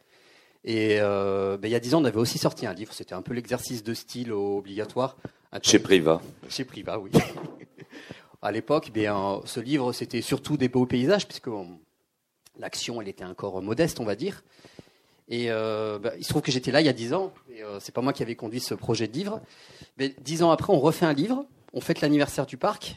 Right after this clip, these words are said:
Speaker 1: et je dirais que le, là où je suis d'autant plus fier, c'est que le, je peux vous dire qu'aujourd'hui, ce, ce livre, il y a vraiment du contenu dedans. Je pense que ce contenu, on, on en est fier.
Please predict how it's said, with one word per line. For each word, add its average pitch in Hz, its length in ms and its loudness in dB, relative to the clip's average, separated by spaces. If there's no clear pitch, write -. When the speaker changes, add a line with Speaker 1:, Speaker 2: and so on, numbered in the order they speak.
Speaker 1:
et 135 100 0
je 120 60 -6
dirais 131 180 4
que - 140 -6
le, 131 60 2
là 139 160 8
où 139 100 4
je 131 60 -4
suis - 140 -4
d'autant 131 240 4
plus 123 160 -6
fier, - 180 0
c'est - 140 -8
que - 160 -6
le, 123 260 0
je - 80 -20
peux 120 120 -6
vous 113 80 0
dire 143 160 6
qu'aujourd'hui, 123 460 0
ce, 113 520 -4
ce - 160 -16
livre, 131 380 -2
il 110 60 -2
y 113 40 4
a 101 140 2
vraiment 143 380 2
du 135 100 -4
contenu 120 320 -10
dedans. 101 400 -8
Je - 100 -14
pense - 180 -10
que 127 120 -10
ce - 100 -10
contenu, 127 460 2
on, 98 440 0
on 101 60 -6
en 104 140 -4
est 98 40 -8
fier. - 380 -8